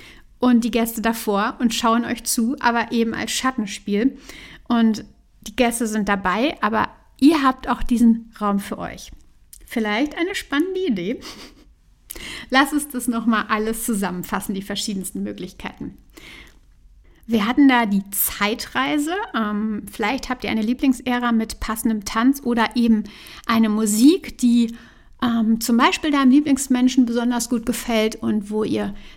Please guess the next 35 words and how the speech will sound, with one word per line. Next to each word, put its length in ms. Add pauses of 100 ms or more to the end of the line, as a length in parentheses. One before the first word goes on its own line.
(140)
dann, 400 (580)
ja, 140 (100)
den 140
Tanz 300
einfach, 260 (180)
einfach 260
ein 60
bisschen 240
anders 300
machen 240
könnt, 300
wo 60
ihr 120
euch 280
viel, 340
viel 260
wohler 240
mich-, 340
mitfühlt. 560 (1400)
Idee 240
Nummer 300
zwei 560
war 220
der 220
Überraschungseffekt. 1500
Ähm, 300
ihr 240
fangt 380
an 140
zu 140
tanzen 520
und 240
plötzlich 580
stürmen 500
dann 300